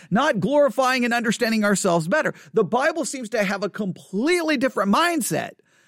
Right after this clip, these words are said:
Then, "Okay, guys, what we need to do is understand ourselves better and understand our personality types more." W-, w-, why am I trying to understand the personality type of someone who's supposed to be dying?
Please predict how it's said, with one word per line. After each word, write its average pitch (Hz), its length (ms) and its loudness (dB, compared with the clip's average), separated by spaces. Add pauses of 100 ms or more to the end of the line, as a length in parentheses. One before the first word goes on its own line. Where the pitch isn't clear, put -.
(120)
Then, 226 260 2
"Okay, 175 240 2
guys, 170 220 0
what 185 120 0
we 220 120 0
need 220 160 0
to 233 100 -2
do 220 300 0
is 170 140 -4
understand 202 580 -2
ourselves 139 420 -2
better 156 420 0 (200)
and 175 120 0
understand 196 480 -2
our 151 120 -2
personality 165 720 -2
types - 320 -6
more." 269 180 2 (300)
W-, - 160 -18
w-, 160 160 -6 (560)
why 254 220 2
am 320 100 0
I 277 80 2
trying 269 220 -2
to 226 60 0
understand 233 400 -2
the 214 60 0
personality 240 680 0
type 180 300 0
of 208 160 -2
someone 262 340 0
who's 220 220 2
supposed 233 460 0
to 226 60 0
be 175 180 0
dying? 151 880 -2